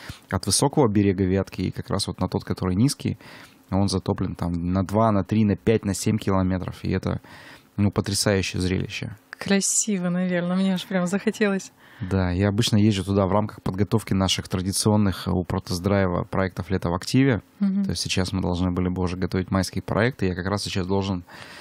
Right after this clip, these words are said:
Speaker 1: ехать вдоль этой дороги, да, и остана-, как правило, ну, за какими-то идеями останавливаешься иногда даже. Ну, не то чтобы костёр пожечь, просто там выйти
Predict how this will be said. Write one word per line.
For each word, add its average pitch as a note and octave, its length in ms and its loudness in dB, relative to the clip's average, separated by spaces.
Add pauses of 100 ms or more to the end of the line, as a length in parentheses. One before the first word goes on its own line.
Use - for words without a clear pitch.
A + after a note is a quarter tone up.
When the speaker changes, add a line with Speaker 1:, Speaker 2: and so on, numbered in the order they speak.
(420)
Speaker 1:
ехать B2+ 440 4
вдоль C#3 360 6
этой B2+ 180 4
дороги, C#3 400 6
да, B2 320 6
и A2 120 2
остана-, A#2 380 2
как G2+ 200 -4
правило, A#2+ 400 6
ну, A#2 240 4
за F#2+ 160 0
какими-то G#2 480 2
идеями A#2 340 4
останавливаешься G#2 840 2
иногда F#2 280 0
даже. F2+ 280 -2
Ну, G#2+ 180 2
не F2+ 320 -4
то - 100 -4
чтобы G2+ 220 2
костёр G#2 340 0
пожечь, F2+ 320 0
просто G2+ 460 -2
там F2+ 240 -6
выйти F#2+ 260 -4